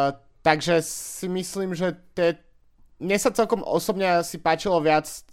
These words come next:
to logo C C C v čiernej, takže možno ak by, e, zvolili tú čiernu verziu, ale ako hovorí, že veľký, veľký bonus, že naozaj všetky logá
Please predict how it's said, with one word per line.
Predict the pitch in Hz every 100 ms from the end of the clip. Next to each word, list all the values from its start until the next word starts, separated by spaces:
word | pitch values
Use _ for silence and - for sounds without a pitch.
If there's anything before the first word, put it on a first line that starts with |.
| - -
to | - 156
logo | 151 151 160
C | 160
C | 143
C | 147 170 156
v |
čiernej, | - 143 151 151 170
takže | 160 147
možno | 156 156 170
ak | 156 151
by, | 160 151
e, | 139 - - - _ - 135 139 139
zvolili | 143 151 165 160
tú | 156
čiernu | 151 160 156 165
verziu, | 165 160 165 175
ale | 156 160
ako | 175 165
hovorí, | 165 160
že | 156 151
veľký, | 170 196 214 180
veľký | 165 156
bonus, | 147 147 143
že | 143
naozaj | 143 143 143
všetky | 139 - 156 -
logá | 160 151 147 143